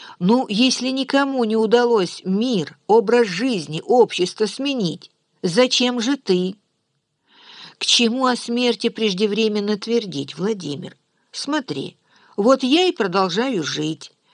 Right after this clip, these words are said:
и рядом ты, и сын взрослеет наш. Но что уверенность в тебе вселяет? Что заставляет верить, будто победишь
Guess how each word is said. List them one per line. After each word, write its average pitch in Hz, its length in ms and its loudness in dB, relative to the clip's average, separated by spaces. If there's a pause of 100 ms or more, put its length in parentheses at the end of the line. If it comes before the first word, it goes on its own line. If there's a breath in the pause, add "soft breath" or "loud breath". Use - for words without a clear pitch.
(140 soft breath)
и 214 140 4
рядом 214 400 2
ты, 170 400 -4 (280 soft breath)
и 285 120 4
сын 226 560 0
взрослеет 220 680 2
наш. 202 420 -4 (960 soft breath)
Но 185 160 2
что 240 320 2
уверенность 220 1040 0
в - 60 -10
тебе 175 340 -2
вселяет? 147 720 -6 (300 loud breath)
Что - 320 0
заставляет 262 800 2
верить, 196 580 0 (220 soft breath)
будто 226 340 4
победишь 233 640 2